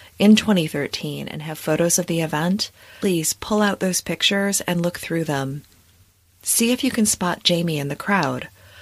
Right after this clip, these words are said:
As mentioned previously, he's six foot six inches tall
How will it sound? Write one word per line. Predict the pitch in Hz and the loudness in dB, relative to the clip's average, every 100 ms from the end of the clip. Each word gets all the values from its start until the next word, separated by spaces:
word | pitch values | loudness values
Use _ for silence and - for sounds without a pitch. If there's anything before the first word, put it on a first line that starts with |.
| - - | -8 -2
As | 175 | 0
mentioned | 185 180 185 170 | 2 2 0 -2
previously, | - 175 190 196 - 208 220 | -2 -2 0 -2 -2 -2 -4
he's | - - 185 - | -8 -8 -4 -2
six | 220 220 - | -2 -2 -2
foot | 185 - | -2 -4
six | - 175 175 | -6 -4 -4
inches | 160 147 - | -4 -4 -4
tall | - 180 147 131 | -2 0 -2 -4